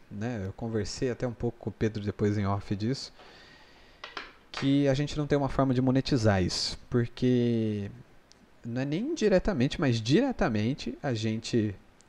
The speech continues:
por exemplo, um filtro de beleza,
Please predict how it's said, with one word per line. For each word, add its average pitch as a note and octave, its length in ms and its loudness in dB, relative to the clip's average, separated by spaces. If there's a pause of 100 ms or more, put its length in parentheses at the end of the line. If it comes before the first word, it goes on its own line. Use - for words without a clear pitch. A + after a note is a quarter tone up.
(880)
por A2 100 -4
exemplo, A2 320 -4
um - 20 -6
filtro C3 300 -2
de B2 100 -6
beleza, B2+ 640 0